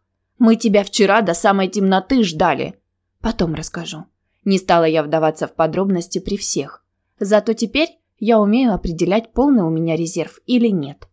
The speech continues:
На этом разговоры закончились, и Рейс приступил к объяснениям. Потом мы медленно ходили по кругу, пытаясь правильно перекатываться с пятки на носок,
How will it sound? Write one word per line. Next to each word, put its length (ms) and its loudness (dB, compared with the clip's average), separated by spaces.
На 180 4
этом 260 2
разговоры 540 2
закончились, 800 -2
и 160 2
Рейс 240 0
приступил 540 -2
к 80 -4
объяснениям. 920 -2
Потом 400 2
мы 160 2
медленно 460 0
ходили 420 0
по 180 0
кругу, 360 -2
пытаясь 480 0
правильно 480 2
перекатываться 760 -2
с 80 -6
пятки 360 -2
на 160 0
носок, 560 -2